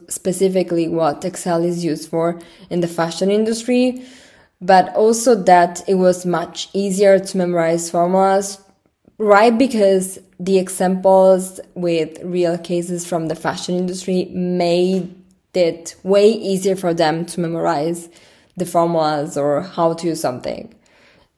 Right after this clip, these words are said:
And also all of my courses are, you have lifetime access to them. So even if now you want to take the course to pass a job interview, or you want to refresh the lessons when you're at your fashion office 'cause your boss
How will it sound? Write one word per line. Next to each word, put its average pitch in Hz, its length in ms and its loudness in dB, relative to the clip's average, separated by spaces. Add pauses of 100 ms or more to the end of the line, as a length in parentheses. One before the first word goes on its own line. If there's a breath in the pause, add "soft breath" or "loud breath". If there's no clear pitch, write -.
And 208 120 4
also 240 260 4
all 202 420 6
of 190 140 0
my 180 160 0
courses 170 720 0
are, 156 480 -2 (1040)
you 202 180 6
have 175 240 6
lifetime 165 460 -2
access 180 400 -4
to 214 80 0
them. 208 280 2
So 170 380 -2 (380 loud breath)
even 208 280 4
if 185 360 0 (340)
now 175 320 4
you 175 220 2
want 170 400 -2
to 165 360 -6 (300 loud breath)
take 247 240 4
the 247 80 0
course 220 400 4
to 208 120 -2
pass 175 300 -4
a 175 60 -6
job 170 260 0
interview, 170 480 0
or 220 40 8
you 175 180 2
want 175 300 -2
to 175 100 -10
refresh 208 800 2
the 185 200 0
lessons 180 800 2
when 180 240 0
you're 175 120 0
at 170 180 0
your 175 100 -2
fashion 196 400 -4
office 180 400 -2
'cause 175 240 -2
your 170 100 0
boss 185 440 2